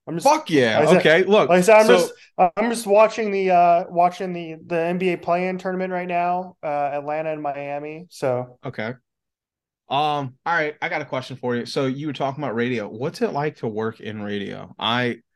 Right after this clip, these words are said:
Speaker 2: honestly, I didn't think I'd, I didn't think, it wasn't that I didn't think I'd like it. I didn't, I never really thought about it until doing, you know, a podcast. And then I was like, "You know what? Maybe I fucked up and should have just went to school for, like,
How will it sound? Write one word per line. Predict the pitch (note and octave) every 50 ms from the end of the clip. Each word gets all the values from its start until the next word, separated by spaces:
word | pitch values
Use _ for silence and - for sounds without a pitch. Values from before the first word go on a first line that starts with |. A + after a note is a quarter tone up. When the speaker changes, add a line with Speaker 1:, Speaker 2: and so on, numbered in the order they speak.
| _ _ _ _ _ _ _ _ -
Speaker 2:
honestly, | A#2 B2 C#3+ E3 F3 F3 - F#3 F#3+ F3+ F3 E3 - - _ _ _ _ _ -
I | A#2+ C#3
didn't | E3 G3 - E3+
think | C3 - D3 D3 D3 -
I'd, | C#3 C3+ C3+ B2+ A2 _ _ _ _ _ _ _ _ _ _ _ _ _ _ _ - -
I | C3
didn't | E3 F#3+ G3+
think, | G3 G3+ G3 E3+ E3 - _ _ -
it | C3 C3 B2+
wasn't | C3 D3 F3 F#3+ A3 A3+
that | A3 G3+
I | D3+ C3 D3
didn't | D#3 E3 D3+
think | C3+ D#3+ D3+ C#3
I'd | A#2+ G#2+ G#2
like | G#2 G2+ A2 A#2+ A#2 -
it. | G3 G3
I | B2 B2+ C3+
didn't, | D#3+ F#3+ G3+ G3+ -
I | D#3
never | D3+ E3 F#3 F#3+ G3
really | F#3+ F#3+ F#3+ F3 C#3
thought | - - - _ _ - - B2 D#3 G3
about | F#3+ C#3+ A2 A2 G#2 G#2 G#2+
it | A2 A2 - _ _ _ _ _ _ _ _ _ -
until | C3 C3 B2+ - F3 E3+ D#3+ C#3
doing, | B2 A2 B2+ C3+ D3 D#3+ E3 D#3 C#3 - _ _ - C3 A#2+ _ _
you | D3 C#3 B2+
know, | B2 A#2+ A#2 A2 G#2+ - -
a | A#2+ A#2
podcast. | A#2 - C#3+ D3 E3+ A3+ G#3 - - A2+ F#2 F#2 G#2 G2+ - - - _ _ _ _ _ _ _ _ _ _ _ -
And | C3 C3+
then | D3+ D#3
I | D#3
was | D#3 D#3 C#3 D#3
like, | C#3+ C3 -
"You | D3
know | D3 D#3+ F3+
what? | G3 E3+ C3+
Maybe | B2 B2+ E3 G3+ A#3+
I | A3+ G3 - _ -
fucked | C#3 C3 C#3 - E3
up | F3 F#3 - -
and | A2+ A2+
should | - - C3+ B2
have | B2 A2+
just | A#2+ A#2 - -
went | B2 B2 -
to | A2
school | - - - - C#3+ D3 D3 C#3+
for, | C3 - A#2+ A2
like, | G#2 G#2+ G#2 G#2 G#2 G#2 _